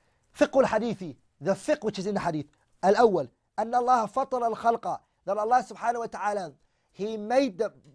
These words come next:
humans' natural basic instincts على أحسن الأحوال, in the best of forms.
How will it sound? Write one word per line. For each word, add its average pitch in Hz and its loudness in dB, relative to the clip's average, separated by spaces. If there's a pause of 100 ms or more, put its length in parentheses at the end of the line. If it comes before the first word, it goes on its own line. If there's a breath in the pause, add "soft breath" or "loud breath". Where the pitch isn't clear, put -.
(440)
humans' 214 -4
natural 196 -2
basic 247 -2
instincts 220 -10
على 190 -4 (100)
أحسن 202 -8
الأحوال, 165 -12
in 165 -16
the 156 -12
best 139 -12
of 147 -16
forms. 110 -20